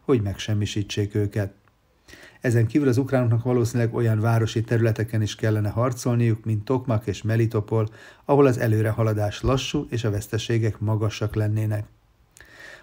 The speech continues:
Az orosz védelem egyértelműen erősebb volt a vonal egyes pontjain, mint máshol, de különösen erős volt Zaporizsja térségében, ahol Ukrajna várhatóan megkísérli majd a fő áttörést.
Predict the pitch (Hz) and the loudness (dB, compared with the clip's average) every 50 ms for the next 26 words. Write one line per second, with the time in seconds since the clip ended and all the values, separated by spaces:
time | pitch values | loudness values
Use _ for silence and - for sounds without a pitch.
0 | - - - 156 175 143 120 110 - - 120 135 143 143 143 139 127 117 113 113 | -8 -2 2 4 6 6 6 4 4 4 4 6 6 6 6 4 4 4 2 4
1 | 113 120 113 110 - - 117 113 113 113 110 - 120 120 117 120 110 - - 117 | 4 4 4 4 2 2 2 4 4 2 2 2 2 4 4 4 4 4 2 2
2 | 110 110 117 110 104 113 107 107 117 113 110 110 110 107 110 110 101 - - - | 2 4 4 2 4 2 2 2 2 2 2 2 2 2 2 0 0 0 -2 0
3 | 117 117 113 110 - 117 113 117 117 117 113 117 - 113 113 113 107 - - 123 | 2 2 2 4 4 4 4 4 4 2 2 2 2 2 2 2 2 2 2 0
4 | 123 120 - - - - - - 123 139 151 156 - - 131 120 110 104 110 107 | 0 0 -2 -10 -20 -18 -6 2 4 4 4 4 4 4 4 6 6 6 4 2
5 | - - 107 101 117 123 127 135 123 120 - 120 113 104 101 117 117 113 113 123 | 0 -2 -4 -2 2 4 4 4 4 4 2 2 2 2 2 2 2 2 4 4
6 | 110 113 110 101 110 104 - - 113 110 98 - - 110 107 104 110 110 101 110 | 4 4 4 4 2 0 2 2 0 0 0 0 0 0 2 2 2 2 2 2
7 | 110 107 104 - - - - - - - 147 147 160 165 147 120 104 - - 110 | 0 -2 -2 -6 -12 -20 -20 -10 -2 0 2 4 4 4 4 2 -2 -2 0 0
8 | 104 110 107 120 120 113 113 117 113 113 117 110 107 107 104 101 - - 98 - | 2 2 4 4 4 4 2 0 0 0 0 0 0 0 0 -2 -2 -4 -4 -2
9 | - 107 104 110 110 120 123 117 117 104 - - 110 107 107 107 104 104 - - | 0 0 2 2 2 0 2 0 0 -2 -2 -2 -2 0 0 0 -2 -4 -4 -2
10 | 110 104 104 104 98 - - | -2 0 0 0 -2 -2 -8